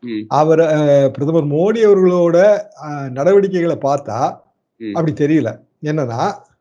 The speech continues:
Speaker 2: அரவிந்த் கெஜ்ரிவால் கைதுக்கு அர்ஜென்சி கிடையாது. அது ரெண்டு
Speaker 1: ம்.
Speaker 2: வருஷமா நடந்துட்டு இருக்கிற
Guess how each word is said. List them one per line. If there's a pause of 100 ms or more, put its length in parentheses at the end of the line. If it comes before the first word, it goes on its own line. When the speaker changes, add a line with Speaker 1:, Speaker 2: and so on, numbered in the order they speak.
(240)
Speaker 2:
அரவிந்த்
கெஜ்ரிவால்
கைதுக்கு
அர்ஜென்சி
கிடையாது. (160)
அது
ரெண்டு
Speaker 1:
ம்.
Speaker 2:
வருஷமா
நடந்துட்டு
இருக்கிற